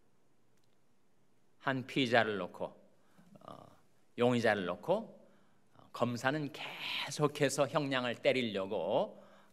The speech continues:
그를 송사하고 정죄되고, 변호사는 돈 받은,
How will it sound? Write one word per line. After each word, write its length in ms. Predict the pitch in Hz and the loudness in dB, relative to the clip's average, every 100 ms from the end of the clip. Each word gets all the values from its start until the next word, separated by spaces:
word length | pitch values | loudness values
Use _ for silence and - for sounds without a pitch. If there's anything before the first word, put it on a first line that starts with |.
| - | -14
그를 520 | - 92 101 127 127 - - - - | -6 -2 -2 -4 -8 -16 -20 -20 -10
송사하고 760 | - 120 104 98 95 92 98 | -4 -2 -2 -2 -4 -4 -6
정죄되고, 880 | 95 98 92 92 92 85 95 85 90 - _ _ _ _ _ _ _ _ - | -4 -4 -4 -6 -6 -6 -8 -10 -14 -20 _ _ _ _ _ _ _ _ -6
변호사는 680 | 120 117 131 135 117 160 - - - - | -2 2 4 4 2 -2 -10 -20 -20 -10
돈 220 | - 110 | -6 -4
받은, 440 | 101 98 104 98 | -4 -4 -4 -6